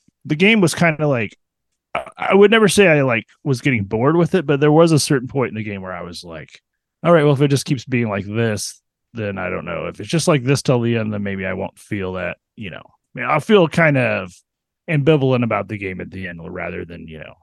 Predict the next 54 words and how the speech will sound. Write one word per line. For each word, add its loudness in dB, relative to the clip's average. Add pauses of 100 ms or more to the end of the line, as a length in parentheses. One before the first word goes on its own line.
(320)
gushing -2
about -6
it -12
like -16
I -14
am -14
now. -18
But -18
no, -6
it -4
didn't 2
le-, 0
it 2
did 4
not 6
leave 2
me 0
feeling -2
ambivalent. -10
It -16 (200)
left -12
me -12
feeling -12
like -16
this -12
is -10
one -10
of -12
the -14
best -12 (500)
indie 2
games -2
I've -2
played -6
in -10
years. -10 (160)
I 0
put 0
it 0
up -4
there -4
with -8 (260)
the -2
likes -6
of, -14
like, -10
Celeste -8
and -12
its, -12 (320)
you -4
know, -6
and -6
its, -10
uh, -6